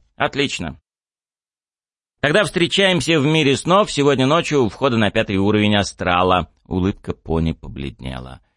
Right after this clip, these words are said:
«Я уже несколько недель собираю информацию, чтобы пройти испытание для подъёма с пятого на четвёртый уровень.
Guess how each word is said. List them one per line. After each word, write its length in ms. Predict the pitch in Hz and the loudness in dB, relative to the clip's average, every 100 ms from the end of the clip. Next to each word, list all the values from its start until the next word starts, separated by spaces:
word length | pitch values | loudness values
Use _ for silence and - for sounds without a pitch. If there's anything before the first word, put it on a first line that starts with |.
| _ | _
«Я 140 | - 180 | 0 2
уже 200 | 165 190 | 2 2
несколько 460 | 190 175 165 170 | 0 0 -4 -2
недель 380 | 170 165 156 160 | -2 0 2 0
собираю 480 | - 135 127 120 113 | 0 0 2 2 2
информацию, 720 | 104 107 107 113 123 - 98 | 0 0 2 2 0 0 -2
чтобы 300 | 90 95 95 | 0 0 0
пройти 400 | - 95 90 98 | 0 -2 0 -2
испытание 580 | 90 - 90 107 104 98 | -2 -6 -2 0 2 0
для 140 | 87 90 | 0 -2
подъёма 520 | 90 87 92 90 85 | -2 0 0 2 -2
с 100 | - | -2
пятого 480 | 113 127 - 107 95 | -4 -2 -2 -2 -2
на 100 | 90 | -2
четвёртый 680 | - 90 90 101 - 90 - | -6 -6 -2 -2 -2 -8 -4
уровень. 480 | 113 98 87 67 | -2 0 0 -4